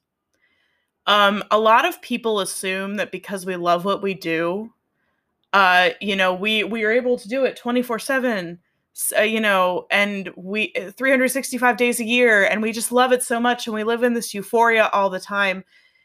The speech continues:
And that is just not the case. <laughs> Sometimes art making is hard. Sometimes it's a slog. Um, sometimes you have to do a lot of gigs that just aren't very fulfilling. Um, I think that there is a,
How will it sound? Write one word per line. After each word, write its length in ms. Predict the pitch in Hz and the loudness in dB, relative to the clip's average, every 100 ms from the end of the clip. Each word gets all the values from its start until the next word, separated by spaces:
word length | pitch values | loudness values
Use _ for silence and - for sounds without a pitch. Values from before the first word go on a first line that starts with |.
| _ _ | _ _
And 160 | 214 226 | -2 2
that 160 | 247 | 2
is 180 | 320 320 | 0 -4
just 200 | 349 - | -8 -4
not 240 | 262 240 247 | -2 -2 -4
the 80 | |
case. 640 | 220 - 143 180 240 - - 302 - 320 | -14 -10 -8 -8 -10 -10 0 0 2 0
<laughs> 400 | 294 - - - | 0 -6 -20 -10
Sometimes 480 | - 254 247 339 349 | 0 0 2 0 0
art 260 | - 214 254 | 2 2 2
making 320 | 285 302 311 | -4 -4 -4
is 120 | 254 | -4
hard. 560 | - - 175 156 143 - _ _ _ _ _ | -4 0 2 2 -2 -8 _ _ _ _ _
Sometimes 540 | - 226 226 247 254 | -6 -4 -2 0 0
it's 160 | 320 320 | -2 -6
a 60 | 339 | -10
slog. 680 | - 196 180 175 165 175 - _ _ _ _ _ | -10 0 2 4 2 -2 -12 _ _ _ _ _
Um, 400 | 208 202 196 185 - | 2 4 2 -6 -6
sometimes 520 | - 226 233 262 262 | -2 -2 0 -2 0
you 40 | |
have 120 | 320 | 0
to 80 | 320 | 0
do 180 | 247 233 | -4 -2
a 40 | |
lot 280 | 220 202 196 | 0 2 4
of 260 | 196 180 175 180 | 4 2 -8 -8
gigs 380 | 180 175 180 175 | -4 -4 -6 -2
that 240 | 175 170 | 0 0
just 220 | 190 - | -8 -6
aren't 220 | 190 185 | -4 -4
very 240 | 196 208 220 | -4 -4 -4
fulfilling. 720 | - 170 151 117 - - 190 _ _ _ _ _ _ _ - | -6 -8 -6 -6 -8 -14 -18 _ _ _ _ _ _ _ 2
Um, 340 | 202 196 190 - | 4 4 2 0
I 120 | 202 | -2
think 320 | 202 240 247 | 0 0 0
that 160 | 320 320 | -2 0
there 180 | 254 220 | 4 4
is 160 | 202 | 2
a, 100 | 190 | -4